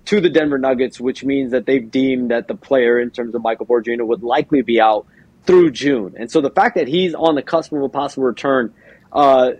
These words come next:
speaks to just the way that he's been able to rehab that back. And so, eh,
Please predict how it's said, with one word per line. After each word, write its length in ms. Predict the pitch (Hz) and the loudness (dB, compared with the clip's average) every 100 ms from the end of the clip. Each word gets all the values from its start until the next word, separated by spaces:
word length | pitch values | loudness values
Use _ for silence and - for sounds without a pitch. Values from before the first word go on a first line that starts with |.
| - | -14
speaks 420 | - - 175 160 - | -18 -4 -2 -2 -2
to 100 | 143 | -2
just 260 | 131 160 147 | 0 0 0
the 60 | |
way 240 | 123 151 156 | 2 4 4
that 80 | 135 | 2
he's 200 | 147 135 | 0 -2
been 140 | 143 | -2
able 160 | 147 135 | 0 0
to 80 | |
rehab 420 | 117 151 151 143 131 | 2 2 2 0 0
that 220 | 143 127 | -2 0
back. 300 | 131 147 175 | 0 0 -2
And 140 | 123 110 | -8 -2
so, 340 | 135 123 117 _ _ _ - - | 2 2 2 _ _ _ -18 -16
eh, 300 | - - - | -14 -14 -14